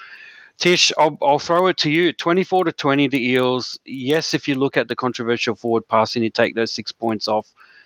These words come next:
then the Eels are, are behind on the scoreboard.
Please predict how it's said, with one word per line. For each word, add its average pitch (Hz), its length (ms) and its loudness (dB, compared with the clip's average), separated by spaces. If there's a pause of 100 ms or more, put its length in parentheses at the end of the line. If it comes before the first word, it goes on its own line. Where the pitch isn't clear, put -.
(340)
then 113 280 0
the 117 200 2
Eels 113 440 2
are, 107 200 4
are 107 400 2 (140)
behind 123 520 2
on 117 120 2
the 113 80 0
scoreboard. 117 760 0